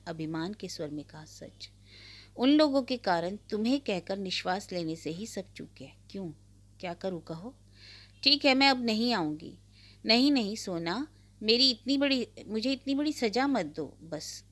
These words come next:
प्रेम संबोधन की दौड़ यहीं तक, और प्रेमालाप का नमूना भी तो लाइब्रेरी की किताब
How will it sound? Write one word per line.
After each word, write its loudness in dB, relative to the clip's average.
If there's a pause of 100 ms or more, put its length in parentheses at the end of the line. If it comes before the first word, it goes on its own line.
प्रेम -6
संबोधन -6
की -16
दौड़ -4
यहीं -14
तक, -20
और -6
प्रेमालाप 0
का 0
नमूना -2
भी -6
तो -2
लाइब्रेरी 2
की -14
किताब -4